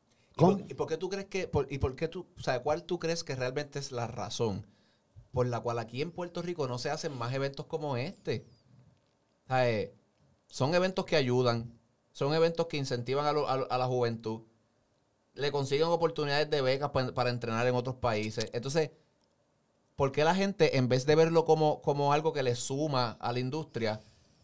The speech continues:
Speaker 1: lo ven este tipo de eventos como una amenaza al proyecto que ellos hacen?
Speaker 2: Hay varias razones.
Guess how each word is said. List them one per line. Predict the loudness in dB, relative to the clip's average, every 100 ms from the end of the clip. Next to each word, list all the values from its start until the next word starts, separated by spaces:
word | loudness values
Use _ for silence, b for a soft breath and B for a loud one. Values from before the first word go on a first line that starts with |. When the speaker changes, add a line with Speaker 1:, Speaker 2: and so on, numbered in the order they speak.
| _ _ _ _
Speaker 1:
lo | 0 2 2 -2 -16 -4
ven | -2 0
este | -2 -4
tipo | -4 0 2
de |
eventos | 0 0 -2
como | -2 -2 0
una | 0
amenaza | 2 2 2 4 4
al | 4 4 6 6
proyecto | 4 2 2 0 0
que | 4
ellos | 4 4
hacen? | 2 0 -4 -8 -12 -16 _ b b b b b b b b b b b b b b b b -12 B B B B B B B B B B B B B B B B B B B B B B _ -18 B B B B -8 B
Speaker 2:
Hay | 6 8
varias | 10 8
razones. | 4 2 0